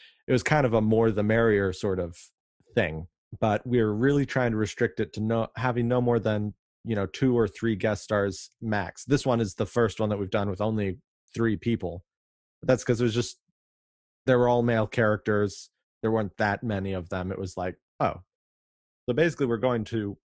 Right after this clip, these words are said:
who's the least of, what is the fewest number of people that we feel confident to do it in, and then we go for it that way. How we select them is pretty much, we're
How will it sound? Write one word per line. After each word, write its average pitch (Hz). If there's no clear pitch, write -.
who's 147
the 123
least 120
of, 107
what 139
is 151
the 139
fewest 127
number 120
of 104
people 113
that 110
we 107
feel 110
confident 101
to 123
do 143
it 117
in, 104
and 104
then 107
we 104
go 104
for 95
it 87
that 107
way. 85
How -
we 208
select 190
them 190
is 131
pretty 175
much, 165
we're 135